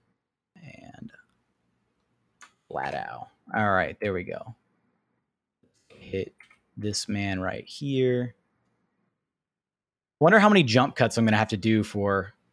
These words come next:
the YouTube version of this with me just, like, sitting here sending these invites out. Stone fleeced O K C. Yes, he did.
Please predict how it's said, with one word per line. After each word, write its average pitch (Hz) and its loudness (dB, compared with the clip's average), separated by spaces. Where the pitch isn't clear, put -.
the 107 -8
YouTube 107 -2
version 95 -2
of 92 -6
this 92 -4
with - -10
me 101 -4
just, 98 -8
like, 82 -10
sitting 110 -4
here 104 -4
sending 101 -6
these 92 -8
invites 98 -6
out. 123 -4
Stone 247 8
fleeced 240 4
O 214 10
K 220 6
C. 240 2
Yes, 294 4
he 294 0
did. 180 4